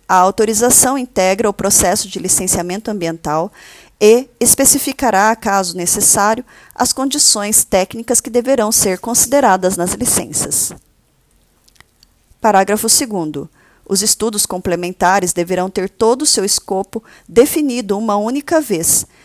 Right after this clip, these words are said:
sendo vedada, após essa oportunidade, a solicitação de novas demandas, salvo quando decorrerem das complementações solicitadas.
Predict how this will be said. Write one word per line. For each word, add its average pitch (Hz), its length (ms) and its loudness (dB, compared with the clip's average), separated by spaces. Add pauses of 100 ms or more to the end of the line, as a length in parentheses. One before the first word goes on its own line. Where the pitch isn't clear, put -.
sendo 180 320 -2
vedada, 180 540 0
após 180 400 2
essa 170 200 0
oportunidade, 175 920 -4 (140)
a 185 100 2
solicitação 233 840 0
de 208 120 -6
novas 165 360 -4
demandas, 196 600 -4 (300)
salvo 240 580 4 (240)
quando 262 280 0
decorrerem 220 600 0
das 196 200 0
complementações 208 880 -4
solicitadas. - 1120 -4